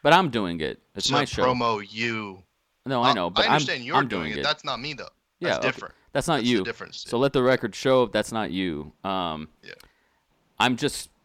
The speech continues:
Speaker 1: quoting what was on the show. It's, it's public source. And, uh,
Speaker 2: Mm-hmm.
Speaker 1: one thing, and you just tell me if this, if you meant that, meant this about me or not, was, um,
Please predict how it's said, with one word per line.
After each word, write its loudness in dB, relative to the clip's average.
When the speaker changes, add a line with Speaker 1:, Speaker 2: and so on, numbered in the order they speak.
Speaker 1:
quoting 2
what 2
was -4
on -2
the -8
show. -4
It's, -14
it's -12
public -4
source. -8
And, 0
uh, 0
Speaker 2:
Mm-hmm. -12
Speaker 1:
one 0
thing, -2
and -2
you 0
just -6
tell 0
me 0
if 0
this, -2
if -8
you -4
meant -4
that, -6
meant -6
this -4
about -2
me -6
or -6
not, -6
was, -6
um, -8